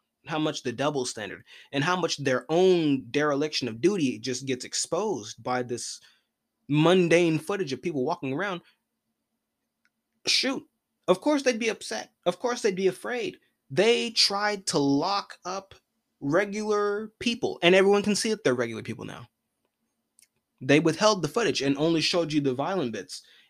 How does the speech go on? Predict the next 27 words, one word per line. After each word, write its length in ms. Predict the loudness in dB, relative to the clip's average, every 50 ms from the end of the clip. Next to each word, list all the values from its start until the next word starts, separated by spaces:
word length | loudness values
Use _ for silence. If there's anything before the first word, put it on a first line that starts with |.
| _ _ -4
and 320 | -2 0 0 -2 -2 -4 -2 0
edited 340 | 0 0 0 -2 -4 -4
them 200 | -2 -4 -6 -6 -10 _ _ _ _ _
to 100 | 0 2
make 140 | 2 2 2
it 140 | -2 -2 -2
seem 260 | -2 0 2 4 4
more 300 | 6 6 4 4 2 0 -4 -6
dramatic 420 | -4 -2 -2 -2 -2 -4 -6 -6
than 120 | -6 -4 -2
they 100 | -2 -2
actually 240 | -4 -4 -4 -6
were. 260 | -4 -2 -4 -4 -4 -6 -12 -18 _ -4
But 80 | 0 2
when 160 | 2 2 2
you 80 | 0
see 180 | 0 0 0 0
the 120 | 0 0
footage 240 | 0 0 0 -2 0
of 80 | -2 -4
these 100 | -6 -4
people 220 | -4 -2 0 0
just 200 | 0 0 -4 -6
walking 380 | -4 -4 -4 -4 -4 -4 -4 -4
around 240 | -2 -2 -4 -4 -4
the 60 | -6
Capitol, 520 | -6 -6 -8 -6 -4 -2 -2 -2 -2 -4